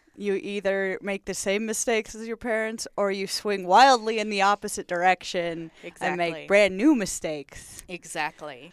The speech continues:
Speaker 2: Generational trauma. That's what
Speaker 1: Yeah.
Speaker 2: this is. This is generational
Speaker 1: This is
Speaker 2: trauma. <laughs>
Speaker 1: generational trauma, the show.
Speaker 2: Mm-hmm.
Speaker 1: Yeah.
Speaker 2: Yeah.
Speaker 1: Okay.
Speaker 2: Mm-hmm.
Speaker 1: Tight.
Speaker 2: We
Speaker 1: Doing
Speaker 2: love to see
Speaker 1: great,
Speaker 2: it.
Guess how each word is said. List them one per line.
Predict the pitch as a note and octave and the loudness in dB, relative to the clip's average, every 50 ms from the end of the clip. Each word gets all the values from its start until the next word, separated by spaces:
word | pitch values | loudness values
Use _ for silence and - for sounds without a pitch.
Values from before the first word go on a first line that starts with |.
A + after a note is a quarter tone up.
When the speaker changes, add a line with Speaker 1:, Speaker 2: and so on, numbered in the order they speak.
| _ _ | _ _
Speaker 2:
Generational | - - - C4+ C#4+ C4+ C4 B3 A#3 - G3+ F3+ F3 - | 0 0 2 2 4 2 0 -2 -4 -6 -8 -8 -8 -10
trauma. | - F3 D#3+ - - E2+ - _ _ _ _ - | -8 -8 -8 -8 -10 -16 -20 _ _ _ _ 0
That's | - C#4 - - | 0 0 0 0
what | A3+ C#4+ | 0 4
Speaker 1:
Yeah. | F4+ F4+ D#4 A3+ E3+ C#3+ | 6 8 8 8 6 4
Speaker 2:
this | - E3 | 0 -6
is. | - | -8
This | A#3+ B3+ - | -10 -8 -8
is | C4+ C4 - | -8 -10 -4
generational | - G#3 F#3 F#3 F3+ F3 E3+ F3+ - | -2 -2 -2 -2 -4 -8 -8 -6 -2
Speaker 1:
This | - A3+ A#3 D4+ | 0 0 2 2
is | F#4+ D#4+ | 0 4
Speaker 2:
trauma. | - B3+ B3 | 6 6 6
<laughs> | - D4+ C4 C4+ D4 | 8 6 6 8 6
Speaker 1:
generational | C#4+ C#4 C#4 C4+ C4+ - C4+ - - D4 B3+ A#3+ A#3+ | 4 6 4 4 4 2 0 0 -4 -4 -4 -4 -6
trauma, | - - B3+ A3 A3 A3 A3 A3 G3+ | -6 -2 0 0 0 2 0 -2 -4
the | F#3 F#3 | -4 -6
show. | F#3 - - - F#3 D3+ C3 E2 - F#3 E3 - _ A3+ | -8 -8 -8 -6 -6 -6 -6 -8 -10 -14 -16 -18 _ -12
Speaker 2:
Mm-hmm. | A3+ A#3 A#3+ A#3+ A3+ A3 A3+ B3 A#3+ | -12 -10 -10 -10 -10 -10 -12 -14 -8
Speaker 1:
Yeah. | - F#3+ D#4+ C4 G#3+ E3 C#3 _ | -4 0 2 2 2 0 -2 _
Speaker 2:
Yeah. | _ - | _ 0
Speaker 1:
Okay. | G#4 - E4 C4+ C#4+ C#4+ - - | 2 4 4 2 2 0 -6 -12
Speaker 2:
Mm-hmm. | G#3+ A3+ A3+ A3+ A#3 A#3 A3+ B3 C4 - - - | -12 -10 -10 -10 -10 -10 -12 -14 -16 -20 -20 -4
Speaker 1:
Tight. | - C#4+ C4+ G#3 - - _ _ - - - - - - - _ _ _ _ - _ | 0 2 2 2 2 -2 _ _ -20 -18 -16 -16 -18 -18 -20 _ _ _ _ -12 _
Speaker 2:
We | G#3+ G#3+ | -6 -4
Speaker 1:
Doing | G#3+ G#3 | -4 -2
Speaker 2:
love | F3 E3 D#3 - | -4 -6 -6 -8
to | - F3 | -14 -14
see | - | -6
Speaker 1:
great, | - G#3 A3 A3 F3 | 0 2 2 4 2
Speaker 2:
it. | F3 - | 0 -4